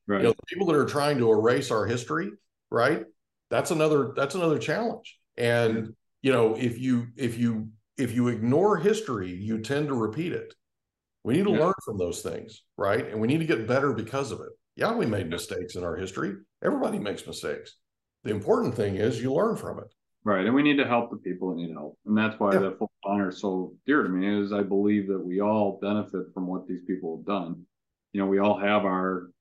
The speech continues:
Speaker 1: thing that's important, lung cancer or this or
Speaker 2: Yeah.
Speaker 1: this is a, that's the thing that was really what the aha moment for me was. All of us benefit from what these sacrifices, you know, the half a percent make for us.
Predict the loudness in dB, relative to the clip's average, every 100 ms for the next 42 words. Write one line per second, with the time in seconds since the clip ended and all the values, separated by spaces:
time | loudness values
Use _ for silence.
0 | _ _ _ 0 0 0 -4 -6 -6 -4
1 | -4 -2 -2 -2 -4 -8 -8 -8 -8 -6
2 | -2 -2 -2 -6 -12 -12 -10 -8 -8 _
3 | -20 -20 _ -4 0 0 -2 -2 2 2
4 | 2 0 -2 0 2 2 0 -2 -4 -2
5 | 0 0 -2 -4 -4 -2 -2 -2 -4 -6
6 | -6 -4 -4 -4 -8 -14 -20 _ _ _
7 | _ _ _ _ 0 4 4 4 2 0
8 | 0 0 0 -4 -4 -6 -4 -4 -4 -6
9 | -4 -4 -4 -8 -6 -6 -8 -12 -10 -6
10 | -6 -4 -4 -6 -6 -8 -10 -6 -6 -6
11 | -6 -8 -8 -8 -10 -10 -14 -18